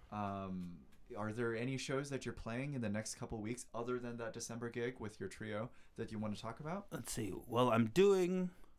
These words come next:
Speaker 2: I'm doing with that trio, we're doing, so I did this show back in March called I Love the Muse and Family.
Speaker 1: Mm-hmm.
Speaker 2: A lot of it was, uh, supported by Kickstarter.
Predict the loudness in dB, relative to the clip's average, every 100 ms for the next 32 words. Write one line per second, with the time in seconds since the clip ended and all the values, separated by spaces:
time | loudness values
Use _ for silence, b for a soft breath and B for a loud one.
0 | -20 -6 -2 6 8 8 6 6 4 6
1 | 8 8 8 6 4 6 8 10 8 6
2 | 2 6 8 8 6 6 6 6 8 8
3 | 8 6 6 0 6 6 6 2 2 4
4 | 6 4 4 4 4 2 2 4 4 2
5 | -4 -8 B -6 -6 -6 -8 B B B
6 | -6 8 8 10 4 0 -6 -8 2 8
7 | 8 8 4 2 0 4 8 8 6 6
8 | 6 4 0 4 4 6 4 4 0